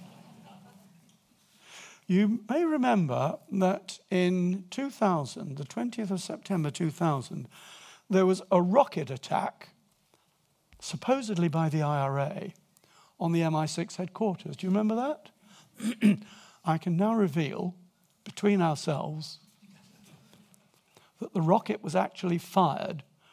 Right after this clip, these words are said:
from Conservative Central Office at Geoffrey Archer's penthouse. And it veered off course, but don't mention that to anyone.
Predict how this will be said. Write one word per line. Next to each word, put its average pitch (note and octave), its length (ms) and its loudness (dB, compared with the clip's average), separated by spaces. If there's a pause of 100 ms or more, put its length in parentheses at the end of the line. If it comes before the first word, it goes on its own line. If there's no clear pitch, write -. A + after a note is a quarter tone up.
(320)
from D3+ 220 -4
Conservative F#3+ 840 -2
Central D#3+ 540 -4
Office - 600 -10 (380)
at - 240 2
Geoffrey D#3+ 460 0 (100)
Archer's C3+ 460 -2 (100)
penthouse. - 800 -6 (680)
And D#3 100 0
it - 120 0
veered A3+ 420 6
off G#3 240 8
course, D3+ 680 0 (200)
but F3+ 160 4
don't G#3 220 4
mention E3 380 0
that A#2+ 200 -6
to B2+ 80 -8
anyone. A2 420 -2